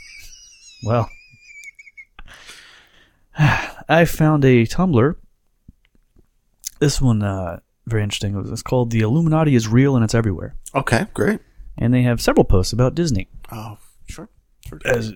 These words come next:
Speaker 1: okay, so it starts off with, uh, a verse from the Bible.
Speaker 2: Hmm.
Speaker 1: "My house shall be called the house of prayer, but ye have made it a den of thieves.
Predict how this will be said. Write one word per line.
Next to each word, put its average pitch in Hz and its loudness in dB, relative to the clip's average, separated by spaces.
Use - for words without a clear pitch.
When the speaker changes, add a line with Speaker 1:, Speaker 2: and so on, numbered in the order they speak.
Speaker 1:
okay, - -10
so 135 -4
it 120 -4
starts 160 -6
off 127 -8
with, 104 -8
uh, 87 -16
a 135 -2
verse 190 2
from 180 -2
the 190 -2
Bible. 131 2
Speaker 2:
Hmm. 98 -16
Speaker 1:
"My 147 0
house 180 0
shall 147 -2
be 135 -2
called 139 -2
the 110 -2
house - -4
of - -10
prayer, 95 -4
but 120 2
ye 156 2
have 139 2
made 135 2
it 123 2
a 104 -2
den 117 0
of 117 0
thieves. 95 -10